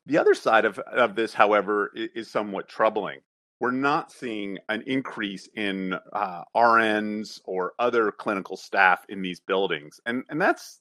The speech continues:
that's a little perplexing or troubling. And it obviously points towards the idea that potentially facilities are, are, uh, shifting here with l-,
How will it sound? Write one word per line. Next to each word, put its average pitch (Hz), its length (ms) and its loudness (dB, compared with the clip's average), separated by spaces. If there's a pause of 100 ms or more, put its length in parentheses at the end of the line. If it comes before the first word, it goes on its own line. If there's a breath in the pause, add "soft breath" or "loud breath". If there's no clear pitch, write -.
that's 190 200 2
a 208 60 -2
little 127 560 0 (340)
perplexing 120 680 0
or 87 80 0
troubling. 92 640 4 (520 loud breath)
And 123 220 4
it 117 100 8
obviously 147 360 4
points 117 420 -6
towards 107 240 -6
the 101 100 0
idea 95 500 0
that 87 220 -2 (260)
potentially 110 920 -6
facilities 120 600 -4
are, 104 320 0
are, 101 400 2 (380 loud breath)
uh, 98 160 -2
shifting 139 640 -2
here 107 320 2
with 113 180 -4
l-, 113 220 -12